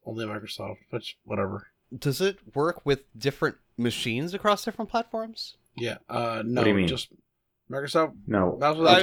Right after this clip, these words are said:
Speaker 3: talking
Speaker 2: mean,
Speaker 3: to me?
Speaker 2: can you use a keyboard and mouse on a Linux box and then switch over to a Microsoft
Speaker 1: With
Speaker 2: box?
Speaker 1: With Synergy?
Speaker 3: Yes.
Speaker 1: Yes.
Speaker 2: You can? Okay.
Speaker 1: Absolutely.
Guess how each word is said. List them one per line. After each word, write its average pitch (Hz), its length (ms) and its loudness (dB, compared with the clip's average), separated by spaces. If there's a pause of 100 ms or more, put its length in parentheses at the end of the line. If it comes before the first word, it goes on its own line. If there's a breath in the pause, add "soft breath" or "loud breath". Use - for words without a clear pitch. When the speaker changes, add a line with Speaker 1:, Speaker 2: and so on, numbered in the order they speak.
(120)
Speaker 3:
talking 180 40 8
Speaker 2:
mean, 185 100 8
Speaker 3:
to - 40 4
me? - 80 4
Speaker 2:
can 190 100 0
you 185 80 -4
use 185 320 -2
a 139 300 4
keyboard 170 320 -2
and 123 100 -4
mouse 110 400 0
on 95 200 -6
a 90 60 -10
Linux 104 360 -8
box 87 300 -6
and 90 100 -8
then 90 340 -10
switch - 440 -6
over 98 300 0
to 90 440 -4
a 92 60 -8
Microsoft 95 380 -6
Speaker 1:
With - 100 -10
Speaker 2:
box? - 360 -12 (100)
Speaker 1:
With 123 200 -6
Synergy? 185 420 0
Speaker 3:
Yes. 117 240 6
Speaker 1:
Yes. 123 160 2
Speaker 2:
You 120 60 0
can? 147 240 0
Okay. - 140 -6
Speaker 1:
Absolutely. 95 360 -4